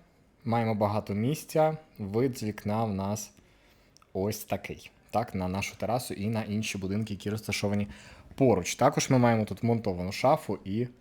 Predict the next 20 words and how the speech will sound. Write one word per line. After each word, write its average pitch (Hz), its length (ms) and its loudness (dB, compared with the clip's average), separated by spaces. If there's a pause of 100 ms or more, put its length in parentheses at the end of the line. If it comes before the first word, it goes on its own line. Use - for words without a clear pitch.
(640)
гарно 107 260 2
поміняні 101 520 -2 (160)
двері. 98 460 2 (760)
Йдемо 139 280 6
далі. 135 400 6
Є 120 200 6 (100)
ось 120 160 2
такий - 240 -2
коридор, 135 540 4 (460)
який 104 240 -2
теж 113 260 6
розташований 101 560 0
з 92 200 -4 (140)
багатьма 107 600 2 (560)
шафами 147 720 4
і 135 180 4
веде 117 320 6
нас 117 200 2
до 117 160 4
спальні. 82 540 -2